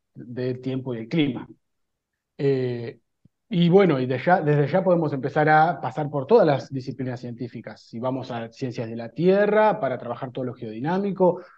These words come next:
los vulcanólogos, los sismólogos, eh, los ingenieros trabajando en general en distintos tipos de, de, de, de ame-, de tipos de amenaza, pero bueno, siempre ubicados hacia la hidrología, hacia la sismología, hacia la,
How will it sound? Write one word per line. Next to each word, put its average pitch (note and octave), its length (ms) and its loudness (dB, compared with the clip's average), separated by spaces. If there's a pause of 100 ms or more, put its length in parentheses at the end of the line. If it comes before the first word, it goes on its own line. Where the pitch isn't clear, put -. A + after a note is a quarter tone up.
(160)
los E3+ 400 4
vulcanólogos, D3+ 800 0
los E3 280 0
sismólogos, D3+ 760 0 (1080)
eh, A#2+ 560 -6 (220)
los F3 240 4
ingenieros E3+ 500 2
trabajando C#3 460 -4
en B2 40 -10
general C3+ 380 -4
en C#3 100 -4
distintos C3 400 -8
tipos D3 540 -4 (180)
de, A#2 640 -10 (360)
de, C3 220 0
de, C3+ 180 -2
de B2+ 200 -2
ame-, C3+ 220 -2
de C3 160 -2
tipos D3 240 2
de D#3+ 80 6
amenaza, F#3+ 560 2
pero C3+ 200 0
bueno, D3+ 200 6
siempre D3+ 280 0
ubicados D3 640 2
hacia C3 300 -8
la B2 100 -4
hidrología, C#3 640 0
hacia C3 180 -4
la B2+ 100 -6
sismología, B2+ 800 0
hacia C3 240 -2
la, B2 180 -2